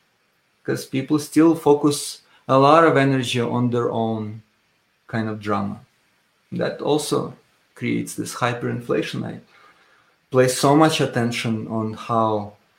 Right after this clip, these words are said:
it's all about me, and I want the world to re-, revol-, revolve around me, and I want things to be a certain way, and things are not. And I'm so miserable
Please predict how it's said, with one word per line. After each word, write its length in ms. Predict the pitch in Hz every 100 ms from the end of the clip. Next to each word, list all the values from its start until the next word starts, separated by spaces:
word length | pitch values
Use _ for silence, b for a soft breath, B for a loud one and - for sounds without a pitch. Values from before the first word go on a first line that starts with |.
| _
it's 200 | 117 -
all 140 | 123 117
about 340 | 113 107 -
me, 440 | 127 147 175 185 -
and 200 | 117 117
I 80 | 113
want 220 | 117 117
the 120 | 120
world 340 | 110 113 117 -
to 80 | 117
re-, 380 | 113 117 -
revol-, 420 | 120 117 120 120 123
revolve 460 | 120 120 123 120
around 400 | 127 120 117 117
me, 240 | 123 147 180
and 100 | 135
I 80 |
want 300 | 120 123 120
things 260 | 123 117 -
to 60 | 120
be 160 | 117
a 60 | 117
certain 420 | 117 117 117 117
way, 240 | 127 165 165
and 180 | 123
things 280 | 120 117 113
are 100 | 117
not. 420 | 127 170 180 180 - b b b b
And 440 | 120 120 117 117 117 - b b -
I'm 120 | 123 123
so 180 | - 120 139
miserable 420 | 170 175 170 175